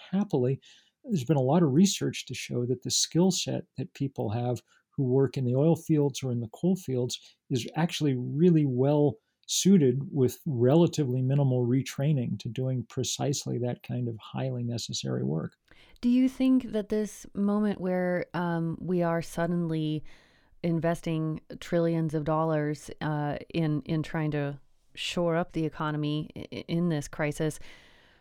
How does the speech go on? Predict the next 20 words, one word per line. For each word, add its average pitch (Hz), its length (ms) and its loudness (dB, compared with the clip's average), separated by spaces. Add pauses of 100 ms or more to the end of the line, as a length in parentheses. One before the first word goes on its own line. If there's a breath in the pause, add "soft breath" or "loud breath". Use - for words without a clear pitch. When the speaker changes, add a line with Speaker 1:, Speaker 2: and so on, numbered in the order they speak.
(120)
Speaker 2:
w-, - 240 -6
what 202 140 4
do 208 60 2
you 214 80 2
think 208 180 0
the 196 100 0
chances 185 460 -2
are 175 180 4
that 160 180 -4
some 170 220 -4
of 165 100 -4
that 165 180 -4
money 170 260 -2
is 165 100 -4
gonna 165 180 -4
go 170 240 2
towards - 360 -8
things 135 280 -8
like - 200 -12
that? - 260 -12